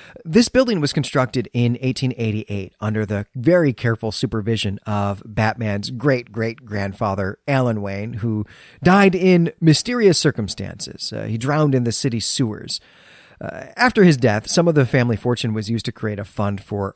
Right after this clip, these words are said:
architects to beautify Gotham's cityscape, and this award is given out every decade.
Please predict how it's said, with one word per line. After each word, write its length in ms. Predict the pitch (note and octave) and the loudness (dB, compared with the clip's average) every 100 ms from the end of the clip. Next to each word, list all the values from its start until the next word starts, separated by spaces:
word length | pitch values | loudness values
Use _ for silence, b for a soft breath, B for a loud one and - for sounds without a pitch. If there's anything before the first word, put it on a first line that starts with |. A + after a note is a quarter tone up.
| - | -4
architects 600 | A#2 - - A2 - - | -4 -4 -4 -4 -4 -6
to 200 | G#2+ G#2 | -4 -4
beautify 680 | G2 A2 C3+ C3+ - A2+ A2+ | -4 0 4 4 2 0 0
Gotham's 500 | A2 A2 A2+ G#2 - | -2 -4 -2 -4 2
cityscape, 580 | G3 F#3 - F3 D3+ - B B B B B | 2 2 0 2 2 0 B B B B B
and 120 | F#3 | 6
this 160 | G3+ | 8
award 320 | F#3+ D3+ D3 C3 | 6 8 6 6
is 120 | A2 | 4
given 240 | A#2 A2 | 0 0
out 240 | G#2 G2+ - - | -2 -4 -6 -6
every 400 | G#2+ G2+ G#2 - A#2+ | -4 -4 -6 -8 -4
decade. 600 | G#2 D3 - F#2+ F#2+ F#2 | 2 2 2 -6 -8 -12